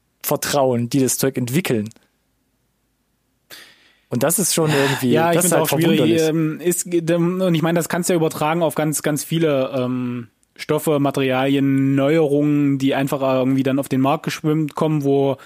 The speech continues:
Speaker 2: im Zweifel halt du einfach nicht weißt, ist es jetzt schädlich oder nicht. Na, f-, es gibt noch keine Langzeitstudien, wissen wir halt einfach nicht, ne? Ich
Speaker 1: Ja.
Speaker 2: meine, äh, ich musste so ein bisschen ans Vapen denken tatsächlich. Da hieß es ja auch,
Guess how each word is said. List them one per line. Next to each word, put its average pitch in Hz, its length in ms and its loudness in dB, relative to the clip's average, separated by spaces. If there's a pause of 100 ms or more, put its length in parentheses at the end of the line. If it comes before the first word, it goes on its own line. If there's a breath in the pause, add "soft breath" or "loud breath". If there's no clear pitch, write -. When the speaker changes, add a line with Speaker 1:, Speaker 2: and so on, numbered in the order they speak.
(420 loud breath)
Speaker 2:
im 139 120 -2
Zweifel 151 320 0
halt 151 240 0
du 156 80 4
einfach 156 240 0
nicht 143 140 0
weißt, 151 360 0
ist 160 80 0
es 156 140 0
jetzt 147 320 -2
schädlich 160 280 0
oder 139 140 2
nicht. 170 220 2
Na, 190 180 2
f-, 156 440 -6
es 139 100 -6
gibt - 160 -2
noch 202 80 -2
keine 135 180 0
Langzeitstudien, 127 600 0
wissen 170 160 0
wir 135 40 4
halt 127 120 0
einfach 113 260 -4
nicht, 117 240 -4
ne? 156 240 -2
Ich 110 80 2
Speaker 1:
Ja. 120 80 2
Speaker 2:
meine, 120 300 0 (400 loud breath)
äh, 123 120 2
ich 117 60 -2
musste 156 220 0
so 151 80 2
ein - 20 0
bisschen 156 160 0
ans 117 180 -2
Vapen 185 580 2
denken 185 420 0
tatsächlich. 180 500 -2
Da 135 240 0
hieß 139 180 0
es 143 120 -2
ja 143 100 0
auch, 170 280 0